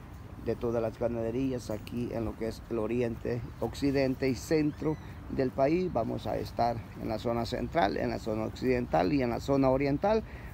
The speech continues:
Vamos a estarlos corri-, corriendo de todos los sectores, ¿verdad? Buscando siempre <clears throat> lo mejor para que ustedes tengan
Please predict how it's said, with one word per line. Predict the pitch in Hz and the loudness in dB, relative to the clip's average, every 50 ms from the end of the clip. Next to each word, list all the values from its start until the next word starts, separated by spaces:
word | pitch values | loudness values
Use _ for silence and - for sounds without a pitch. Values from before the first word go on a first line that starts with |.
| - - - - | -12 -10 -10 -6
Vamos | - - 139 135 123 - | -4 -2 0 0 -2 -2
a | 120 | -4
estarlos | 113 - - 143 147 131 120 - | 0 4 6 6 6 4 2 2
corri-, | - 135 131 120 135 143 - - 147 135 131 - - | 2 2 4 4 2 0 0 0 -2 -4 -4 -2 2
corriendo | - 135 135 135 156 180 170 151 147 143 139 131 - - - - - - - - - - - - - - - | 4 4 6 8 8 6 6 6 6 4 2 0 -2 -6 -10 -12 -12 -10 -10 -10 -10 -10 -10 -10 -8 -2 2
de | - 131 | 2 2
todos | 123 - - 143 147 147 143 | 4 6 6 6 8 8 8
los | 139 127 - | 6 4 2
sectores, | - 131 - - - 185 185 185 175 165 139 | 2 0 0 4 4 6 6 6 6 4 2
¿verdad? | 127 113 107 117 120 | 2 2 2 4 4
Buscando | 123 123 113 - - 127 123 127 123 117 | 4 2 0 2 2 2 2 2 2 0
siempre | - 135 135 131 127 - - - 131 123 127 127 131 123 - - - - - - | 0 0 0 0 0 -2 -2 0 0 0 0 0 -2 -4 -8 -10 -10 -12 -2 2
<clears throat> | - - - | 4 6 8
lo | 247 196 151 135 131 135 135 | 8 8 8 6 6 6 6
mejor | 135 131 127 - 170 170 165 165 | 6 6 6 6 6 6 6 6
para | - 147 160 - | 6 6 6 6
que | - 120 117 | 6 2 0
ustedes | 117 - - - 143 143 143 131 - | 0 0 2 2 4 4 4 2 4
tengan | - 165 170 165 156 160 165 160 | 4 6 6 6 6 4 4 2